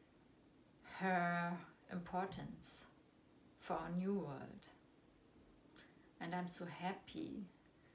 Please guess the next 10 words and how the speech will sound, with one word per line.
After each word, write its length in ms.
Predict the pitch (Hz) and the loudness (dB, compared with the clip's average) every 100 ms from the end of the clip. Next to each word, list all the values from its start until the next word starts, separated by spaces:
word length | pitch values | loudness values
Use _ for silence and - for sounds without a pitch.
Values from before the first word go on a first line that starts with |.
| - - | -20 -8
that 140 | 165 170 | -6 -2
I 260 | 165 165 165 | -2 -2 -4
can 140 | - 170 | -6 -4
channel 320 | - 160 160 143 123 | -2 -2 -4 -6 -4
her 180 | 156 - 180 - | -4 -4 -8 -10
today. 280 | - - - - - - - - - - - - - - - | -12 -10 -8 -10 -14 -18 -16 -12 -12 -12 -14 -18 -20 -16 0
And 600 | 226 233 233 240 247 - - - - - - - - - - - - - - - - - - - - - - - - - - - - - - - - - - - - - | 4 6 4 2 0 -4 -6 -8 -12 -20 -20 -20 -20 -20 -20 -20 -20 -20 -20 -20 -4 -4 -4 -16 -18 -20 -20 -20 -20 -20 -20 -10 -10 -10 -20 -20 -20 -20 -20 -20 -14 2
I 220 | 214 214 | 6 6
connected 540 | 208 208 208 220 208 196 | 6 4 4 4 0 4
already, 760 | 185 185 185 185 202 214 214 | 6 6 4 4 2 2 2